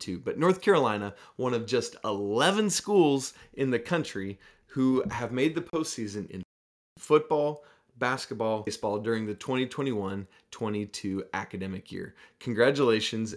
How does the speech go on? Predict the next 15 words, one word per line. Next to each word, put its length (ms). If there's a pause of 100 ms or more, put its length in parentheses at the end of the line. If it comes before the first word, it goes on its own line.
and 460
way 440 (200)
to 100
go, 400 (280)
Tar 220
Heels. 460 (960)
Now, 260 (100)
coming 240
up 160
here 260
in 300
just 300
a 60
second, 460
the, 280